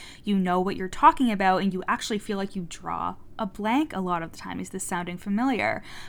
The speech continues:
But then there's times where you're fucking on fire and, and you have so much information and so, you are just on fire spouting out all these ideas. And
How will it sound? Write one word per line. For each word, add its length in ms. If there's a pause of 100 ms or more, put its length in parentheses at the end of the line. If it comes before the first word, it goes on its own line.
But 160
then 160
there's 160
times 320
where 80
you're 160
fucking 500
on 240
fire 480
and, 320 (100)
and 160
you 100
have 160
so 260
much 180
information 600
and 140
so, 200
you 360
are 140
just 380
on 220
fire 360
spouting 480
out 160
all 160
these 200
ideas. 720 (1200)
And 220